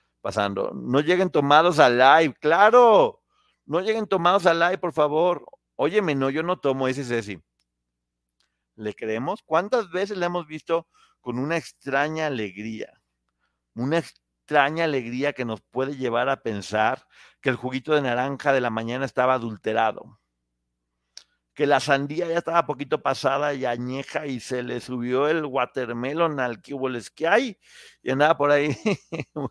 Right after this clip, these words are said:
contento. Hola, Poncho, me encanta tu programa. Eh, pues no, es que yo no, yo no puedo hablar por otras personas, Cabe, gracias. Yo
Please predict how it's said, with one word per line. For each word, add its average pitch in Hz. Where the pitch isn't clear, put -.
contento. 107
Hola, 185
Poncho, 196
me 165
encanta 165
tu 156
programa. 156
Eh, 127
pues 156
no, 208
es 208
que 220
yo 208
no, 208
yo 151
no 190
puedo 185
hablar 180
por 175
otras 180
personas, 139
Cabe, 127
gracias. 127
Yo 160